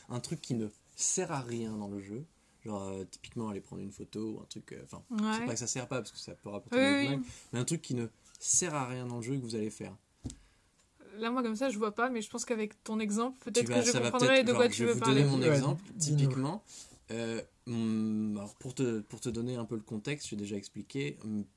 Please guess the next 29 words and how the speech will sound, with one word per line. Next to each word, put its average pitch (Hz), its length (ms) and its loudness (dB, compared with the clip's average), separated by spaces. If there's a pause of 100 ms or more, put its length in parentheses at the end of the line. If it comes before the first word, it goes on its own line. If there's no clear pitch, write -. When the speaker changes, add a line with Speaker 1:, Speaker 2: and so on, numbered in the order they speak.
Speaker 1:
ma, 98 440 -6
mon 101 160 -4
île 127 100 -4
s'appelle 104 400 -8
Pine 113 240 -4
Cove, 139 360 -2
en 110 100 -10
référence 107 580 -8
Speaker 2:
Ah 202 60 -6
oui. 208 80 -8 (140)
Speaker 1:
à, 202 440 -6 (100)
à - 60 -10
un 101 140 -8
roman 107 300 -6
que 110 100 -10
j'adore, 117 420 -6
qui 104 240 -6
est 101 100 -6
Le 98 100 -8
Lézard 113 320 -4
Lubrique 117 480 -8 (540)
de 107 160 -6
Melancholy 113 480 -2
Cove. 143 320 -4 (500)
Mais 101 60 -8
bon, 101 240 -6
même 101 180 -6
si, 101 380 -8
euh, 92 60 -8